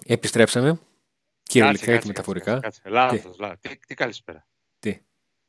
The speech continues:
Speaker 2: Να είμαστε. Αφού έτσι ξεκινάς πάντα. Τώρα
Speaker 1: Λοιπόν.
Speaker 2: γιατί το χαλάς, δηλαδή, το
Speaker 1: <clears throat> Ακριβώς
Speaker 2: Γιατί,
Speaker 1: και αυτό,
Speaker 2: γιατί τη
Speaker 1: περί-,
Speaker 2: χαλάς τη ροή της
Speaker 1: περίμενα
Speaker 2: εκπομπής;
Speaker 1: να δω την αντίδρασή σου, να δω τι θα πεις, ρε παιδί μου. Αν θα χαλαστείς, αν θα πεις, "Όπα, εντάξει", ή αν θα πεις
Speaker 2: Ε,
Speaker 1: από μέσα σου,
Speaker 2: χαλάς, χαλά-, χαλάς,
Speaker 1: αν θα πεις
Speaker 2: χαλάς.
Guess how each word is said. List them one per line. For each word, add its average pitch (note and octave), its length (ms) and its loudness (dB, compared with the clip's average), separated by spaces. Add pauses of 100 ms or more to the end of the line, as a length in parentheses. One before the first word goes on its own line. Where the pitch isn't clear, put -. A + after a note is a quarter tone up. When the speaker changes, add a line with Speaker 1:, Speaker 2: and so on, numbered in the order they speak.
(120)
Speaker 2:
Να D3+ 240 2
είμαστε. A#2+ 440 -6 (440)
Αφού A#2+ 280 -6
έτσι F3+ 200 -2
ξεκινάς F2 460 -12
πάντα. D#2+ 240 -18 (1160)
Τώρα D3+ 200 4
Speaker 1:
Λοιπόν. C#3 200 8
Speaker 2:
γιατί E3 140 -2
το D3 60 0
χαλάς, G#2+ 300 0
δηλαδή, F#2+ 300 -18
το G2 100 -12
Speaker 1:
<clears throat> E2+ 800 -8 (1500)
Ακριβώς C3 400 4
Speaker 2:
Γιατί, D#3+ 140 4
Speaker 1:
και D#3+ 60 6
αυτό, - 0 -
Speaker 2:
γιατί - 0 -
τη - 60 4
Speaker 1:
περί-, A#2+ 220 6
Speaker 2:
χαλάς A2+ 400 2
τη A2+ 140 -2
ροή A2 360 0
της - 180 -14
Speaker 1:
περίμενα A2 240 6
Speaker 2:
εκπομπής; D3+ 220 0
Speaker 1:
να D3 60 4
δω E3 80 4
την D3+ 120 -2
αντίδρασή C#3 460 0
σου, - 100 -10
να G2 100 -6
δω A#2+ 120 -4
τι - 80 -12
θα A#2+ 100 0
πεις, G#2+ 180 -6
ρε F2 80 -12
παιδί E2 200 -16
μου. F2+ 160 -8
Αν G2+ 100 0
θα G#2+ 300 -2
χαλαστείς, G2+ 440 -6
αν A2+ 100 -4
θα G#2 80 -6
πεις, - 260 -6
"Όπα, G#2 300 -2
εντάξει", A2+ 460 -2
ή A#2+ 80 2
αν B2 180 0
θα A#2 80 0
πεις B2+ 120 -2
Speaker 2:
Ε, D3+ 120 8
Speaker 1:
από D#3 80 2
μέσα D#3+ 120 6
σου, F3 100 6
Speaker 2:
χαλάς, F3+ 380 2
χαλά-, C#3+ 500 -2
χαλάς, D#3 380 2
Speaker 1:
αν G#2+ 80 0
θα - 40 -18
πεις A#2+ 100 0
Speaker 2:
χαλάς. D3 160 0